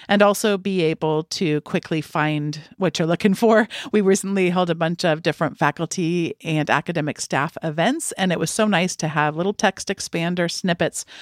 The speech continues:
for all of the frequently asked questions we might be receiving during that time. For us, it was a lot of links. So lots of people asking for links for things. We want to be able to send them out easily. And Text Expander made that great for us to be able to do. So if you head on over to text expander dot com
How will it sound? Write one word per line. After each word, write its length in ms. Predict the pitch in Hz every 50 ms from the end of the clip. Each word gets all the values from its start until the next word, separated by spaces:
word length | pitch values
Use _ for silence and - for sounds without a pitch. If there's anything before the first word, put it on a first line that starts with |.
| - - - -
for 220 | - 196 - - -
all 420 | - 190 190 180 180 180 185 190 -
of 380 | 190 180 175 170 165 175 180 -
the 200 | 160 151 147 143
frequently 440 | - 202 180 - - 180 165 156
asked 240 | 147 139 135 - -
questions 420 | - 233 233 - - 247 220 226 -
we 120 | 226 220
might 180 | 220 214 208 208
be 80 | 214 208
receiving 540 | 202 202 - - 208 202 190 202 202 190
during 260 | 185 202 190 185 185 185
that 220 | 180 180 - -
time. 480 | - - 160 165 165 165 165 170 180 - - - - - - - -
For 140 | - 220 202
us, 220 | 196 196 190 -
it 60 | -
was 100 | 180 185
a 60 | 165
lot 200 | 151 170 156 156
of 100 | 147 135
links. 460 | 143 165 196 226 254 - - - - -
So 320 | - - - 175 151 147 147
lots 240 | 147 139 135 - -
of 40 |
people 240 | - - 165 - 156
asking 340 | 139 135 139 - - 147 151
for 140 | - 151 151
links 280 | 139 143 151 - -
for 120 | - 170 151
things. 400 | - 160 151 147 156 165 156 -
We 80 | 147
want 200 | 147 165 151 147
to 40 | 147
be 140 | - 139 135
able 160 | 135 175 156
to 100 | - -
send 280 | 139 - - 151 151 156
them 100 | 160 156
out 160 | 160 160 -
easily. 440 | - 180 190 185 - 190 196 190 185
And 140 | 185 180 180
Text 260 | - 190 170 - -
Expander 500 | 165 156 - - 180 165 160 165 165 156
made 240 | 160 156 156 156 165
that 220 | - 165 - -
great 260 | - 170 147 - - -
for 100 | - 156
us 160 | 147 151 -
to 100 | - -
be 160 | 170 156 151
able 160 | 160 160 156 160
to 120 | - - 170
do. 320 | 175 170 160 156 151 170 - - - - - - -
So 120 | - - 254
if 80 | 240
you 80 | 254 247
head 160 | 240 285 330
on 160 | 403 349 247
over 340 | 190 180 180 - 185 185 185
to 120 | - - 185
text 320 | - - 170 - - -
expander 680 | 208 208 - - - 190 175 170 170 175 175 175 180 175
dot 240 | - 170 180 190 - -
com 500 | - 190 170 160 156 151 151 160 160